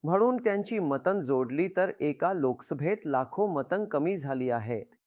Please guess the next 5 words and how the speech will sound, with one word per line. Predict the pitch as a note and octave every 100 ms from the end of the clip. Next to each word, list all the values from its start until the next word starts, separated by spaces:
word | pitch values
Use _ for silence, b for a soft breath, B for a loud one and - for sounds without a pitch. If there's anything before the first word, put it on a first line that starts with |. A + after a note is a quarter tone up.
| _ _ _ _ _ _ _ _ -
भाजपा | C#3+ D#3 D#3 D#3+ F3+
हे | D3 F3
कसम | F#3+ C#3+ - F#3+
भरून | F3+ C3+ D3+ F#3
काढणार. | F#3 C3 A#2 A#2+ G#2